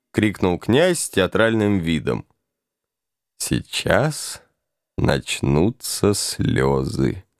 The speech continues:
подумал он и, словно готовясь к этому зрелищу, вынул носовой платок.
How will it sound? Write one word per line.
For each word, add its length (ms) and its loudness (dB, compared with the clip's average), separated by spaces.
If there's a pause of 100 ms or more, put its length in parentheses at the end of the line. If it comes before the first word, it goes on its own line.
(580)
подумал 540 2
он 280 4
и, 60 2
словно 440 2
готовясь 580 2
к 80 -2
этому 360 2
зрелищу, 800 2
вынул 400 4
носовой 640 2
платок. 920 -2